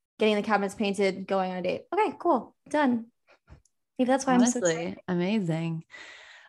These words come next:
Speaker 2: Um, so sad news.
Speaker 1: What? Oh.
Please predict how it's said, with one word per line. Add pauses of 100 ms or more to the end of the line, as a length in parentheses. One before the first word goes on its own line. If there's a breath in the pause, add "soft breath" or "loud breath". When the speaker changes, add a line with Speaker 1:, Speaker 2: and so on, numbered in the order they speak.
Speaker 2:
Um, (440)
so (960)
sad
news. (720)
Speaker 1:
What? (640)
Oh.